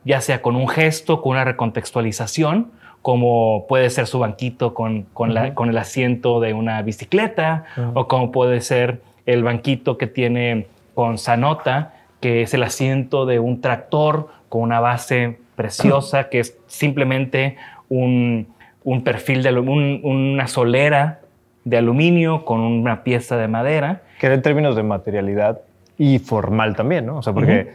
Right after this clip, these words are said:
Speaker 2: me refiero a materialidad, eran materiales comunes y a la mano, pero también form-, formal, por literal trasladar algunas piezas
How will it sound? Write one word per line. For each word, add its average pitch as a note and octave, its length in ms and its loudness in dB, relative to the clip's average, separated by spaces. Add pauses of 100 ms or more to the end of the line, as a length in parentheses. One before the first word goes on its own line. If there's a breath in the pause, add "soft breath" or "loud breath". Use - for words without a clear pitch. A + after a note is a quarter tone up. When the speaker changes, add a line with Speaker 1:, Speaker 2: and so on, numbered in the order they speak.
(460 loud breath)
Speaker 2:
me B2+ 100 2
refiero A2+ 220 4
a - 20 2
materialidad, A#2 540 4
eran B2 160 2
materiales G#2+ 380 -2
comunes D3 460 -2
y G2+ 120 -2
a G2 60 0
la G#2 100 -2
mano, B2 280 -2
pero G#2+ 160 -2
también A2 320 -2
form-, A#2 400 -6
formal, B2+ 560 2
por G#2+ 240 -4 (440)
literal A2+ 560 -2
trasladar G#2+ 400 0
algunas G#2+ 360 -2
piezas A2 800 -4